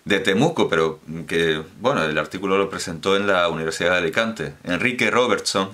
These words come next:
Enrique Robertson demostró, eh, de dónde había salido el nombre de Pablo Neruda. El nombre de Pablo Neruda viene de, de, bueno, viene de la,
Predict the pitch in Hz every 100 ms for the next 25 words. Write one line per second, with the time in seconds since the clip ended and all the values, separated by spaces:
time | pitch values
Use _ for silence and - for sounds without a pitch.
0 | 82 82 104 107 95 101 95 - 104 98
1 | - 92 92 90 87 - - 127 120 117
2 | - - - - - - - _ _ _
3 | 95 87 92 117 165 127 113 127 107 110
4 | 104 98 98 92 82 98 90 87 107 160
5 | 73 - _ _ _ _ _ _ _ _
6 | - 76 95 120 131 - 123 117 113 113
7 | 123 117 101 120 104 87 82 78 76 73
8 | 71 69 110 180 127 71 - 73 76 85
9 | 101 104 90 87 80 78 76 -